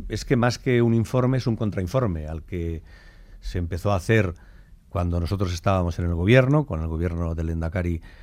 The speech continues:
Patxi López, y ese no era el encargo que tenía el actual gobierno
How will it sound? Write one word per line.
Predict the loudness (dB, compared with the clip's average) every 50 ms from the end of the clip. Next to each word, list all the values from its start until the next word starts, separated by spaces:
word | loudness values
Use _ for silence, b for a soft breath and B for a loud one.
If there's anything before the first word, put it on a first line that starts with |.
| B B -6
Patxi | -4 -2 0 0
López, | 0 2 0 0 0
y | 0
ese | 0 0 0 0
no | 2
era | 2 2 2
el | 0
encargo | 0 -2 -2 -2 -2 -4 -6 -10 -12 -10 -10
que | -8 -8
tenía | -6 -6 -4 -4 -4 -4 -4
el | -4
actual | -6 -8 -8 -8 -8 -6 -6
gobierno | -6 -6 -6 -6 -6 -6 -8 -8 -10 -12